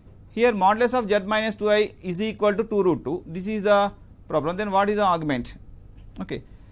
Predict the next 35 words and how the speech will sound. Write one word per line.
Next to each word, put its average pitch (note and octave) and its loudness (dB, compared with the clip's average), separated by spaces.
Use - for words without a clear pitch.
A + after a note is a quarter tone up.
What G3+ 2
is, B3 2
what G#3+ 2
is B3 -2
the B3+ 0
modulus G#3+ 2
of A3 2
z F#3+ 2
minus G#3+ 0
two G3+ -2
I G3+ 4
is G3+ 0
equal F#3+ -2
to F#3 0
root F3+ 0
two? F#3 -6
This A#3+ -4
represents A3+ 0
a C4 0
circle C#3 2
with A3 -4
center A#3+ 2
two A#3 2
I E3 4
means, G3+ -4
uh, D#3 2
zero G#3+ 2
comma G#3 4
two, D3 -6
that E3+ -4
center F3+ -4
lies F#3 0
on G#3 -2
y E3 4
axis. C3 0